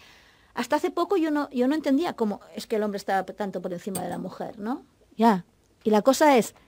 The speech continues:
se ha tenido que ejercer mucha violencia para mantener esa desigualdad. <clears throat> Hasta hace poco, los maridos o los padres, incluso las madres, tenían derecho de usar la violencia con sus hijos. El primer síndrome, síndrome del niño maltratado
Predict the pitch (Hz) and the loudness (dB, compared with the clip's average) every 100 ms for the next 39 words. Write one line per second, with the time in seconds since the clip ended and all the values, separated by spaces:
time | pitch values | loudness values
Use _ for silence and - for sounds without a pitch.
0 | - - - _ - 185 196 190 208 240 | -14 -14 -14 _ -4 0 2 2 2 0
1 | 214 208 208 226 233 262 285 220 202 277 | 2 4 4 4 2 2 2 2 0 -2
2 | 233 151 _ _ _ _ _ _ - 226 | -4 -6 _ _ _ _ _ _ 4 6
3 | 214 190 180 170 175 - 180 180 180 - | 6 2 -2 -4 -6 -6 -8 -8 -10 -12
4 | 208 214 - _ _ _ _ _ _ - | -14 -16 -20 _ _ _ _ _ _ 4
5 | 370 277 196 - - 254 285 381 - 226 | 8 8 8 -6 -6 -2 2 2 4 4
6 | 240 294 - _ _ _ _ - 359 381 | 4 2 0 _ _ _ _ 2 4 6
7 | 302 202 220 311 269 - - 175 202 330 | 8 8 6 6 6 6 8 8 6 2
8 | 440 - - - - _ _ - 208 254 | -2 -6 -18 -20 -20 _ _ -4 -2 0
9 | - 185 175 139 262 - 349 440 453 285 | 0 -2 0 0 0 2 2 2 4 4
10 | 277 508 571 _ _ - 254 247 196 269 | 4 2 -2 _ _ 4 4 6 0 2
11 | 427 262 370 539 - 415 247 294 - - | 4 2 0 -2 4 6 6 4 2 0
12 | - - _ _ _ _ _ _ _ 285 | -8 -20 _ _ _ _ _ _ _ 4
13 | 294 349 359 440 427 370 349 330 294 - | 6 8 8 8 8 6 8 6 4 2
14 | 311 285 254 247 226 247 302 370 381 320 | 6 8 10 8 8 10 8 6 4 4
15 | 254 240 202 196 311 | 4 4 4 2 0